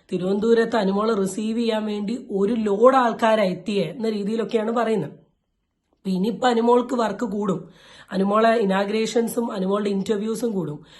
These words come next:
ഓരോ ഇന്റർവ്യൂസിനും അനുമോൾ പിടിക്കുന്ന റേറ്റും ആ ഇന്റർവ്യൂവിൽ അനുമോൾ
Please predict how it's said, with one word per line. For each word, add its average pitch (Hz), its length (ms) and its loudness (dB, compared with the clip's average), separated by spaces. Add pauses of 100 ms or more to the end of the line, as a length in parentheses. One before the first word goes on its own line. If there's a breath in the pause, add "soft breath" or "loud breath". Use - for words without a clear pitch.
(160 loud breath)
ഓരോ 190 320 4
ഇന്റർവ്യൂസിനും 240 760 2
അനുമോൾ 220 320 2
പിടിക്കുന്ന 226 500 -2
റേറ്റും 190 540 -4
ആ 202 140 -2
ഇന്റർവ്യൂവിൽ 226 640 0
അനുമോൾ 214 540 0